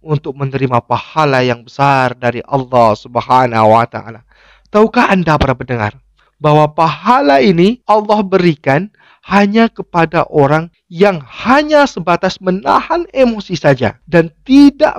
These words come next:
melampiaskan marah atau emosinya tersebut? Bisa kita bayangkan, ya, para pendengar,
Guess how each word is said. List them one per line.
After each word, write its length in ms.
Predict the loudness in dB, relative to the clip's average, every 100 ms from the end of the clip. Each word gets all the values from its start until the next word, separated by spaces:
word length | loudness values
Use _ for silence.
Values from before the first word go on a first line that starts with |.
| -4
melampiaskan 1040 | 2 2 0 -6 -6 0 0 0 -4 -6
marah 640 | -6 -14 -16 -16 -20 -8
atau 240 | -6 -6 -4
emosinya 580 | -4 -4 -10 -6 -2
tersebut? 560 | -2 -4 -8 -6 -4 -6 _ _ _ _ _ _ _ _
Bisa 280 | -2 0 0
kita 160 | 0 -4
bayangkan, 640 | -4 0 2 2 0 -8
ya, 240 | -6 -4 -4
para 160 | -4 -6
pendengar, 360 | -4 -2 -2